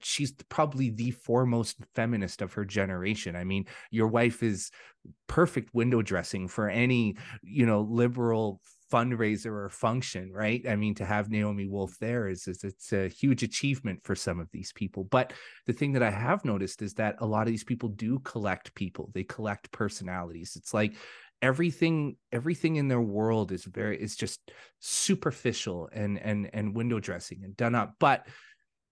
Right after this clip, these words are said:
now the question I wanna ask is, you know, the thing that I have a hard time reconciling in my mind is these people who,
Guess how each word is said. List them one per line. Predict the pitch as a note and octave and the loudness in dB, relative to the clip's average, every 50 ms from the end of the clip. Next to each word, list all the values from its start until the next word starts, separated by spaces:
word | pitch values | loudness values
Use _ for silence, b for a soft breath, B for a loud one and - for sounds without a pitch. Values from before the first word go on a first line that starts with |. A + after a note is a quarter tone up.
| _ _ | _ _
now | - C#3+ D3 D3+ C#3+ C#3+ C#3 C3+ | -8 0 2 4 4 4 2 0
the | - C#3+ | -4 -4
question | B2+ - E3+ D#3 - - - C#3+ | 0 2 2 2 2 0 -2 -2
I | |
wanna | B2+ A#2 G#2+ G2+ | -2 0 -2 -2
ask | G#2+ C3 D#3+ F3+ - - - | -2 0 0 -2 -2 -4 -4
is, | A2 G2+ F#2 - - _ _ _ _ _ _ _ _ _ _ _ _ _ _ _ _ _ _ _ _ _ _ _ _ | -4 -6 -4 -8 -16 _ _ _ _ _ _ _ _ _ _ _ _ _ _ _ _ _ _ _ _ _ _ _ _
you | C3+ C3 | 4 6
know, | C3 A#2+ A#2+ - - _ _ _ _ _ - B B B B B B | 6 6 4 2 -2 _ _ _ _ _ -20 B B B B B B
the | - C#3 | -2 4
thing | - G#3 A3 | 4 6 6
that | A3+ G3 F#3 | 8 6 8
I | D#3 C#3 C#3+ | 8 6 6
have | C3+ C3+ C#3+ B2+ | 6 4 4 2
a | A#2 | 2
hard | G#2 - - C3 B2+ B2 - | -2 2 2 2 2 2 0
time | - A#2 A2+ A2 G#2 | -4 -4 -2 -2 -2
reconciling | G#2 F#2+ - - - - - - G2+ F#2+ F#2+ F#2+ F#2+ | -2 -4 -4 -8 -12 -12 -4 0 0 0 0 0 -2
in | F#2+ F#2 | -2 -2
my | F2+ F2+ | -2 -2
mind | F2+ F2 F2 F2 F2 F2+ F2+ - _ - | -2 -2 -2 -2 -4 -4 -8 -10 _ -4
is | G#2+ G#2 F#2 - | -4 -2 -2 -2
these | - G#2+ G2+ G2+ - | 0 -2 -2 -2 -4
people | _ - - B2+ C3 B2+ - A2 G2+ F#2+ F#2 F2+ B B B B B B B | _ -6 -4 -4 -4 0 0 0 2 2 0 -2 B B B B B B B
who, | - - - A#2 A2 A2 G#2+ G#2+ G#2 G#2 | -8 2 4 6 6 6 6 6 4 2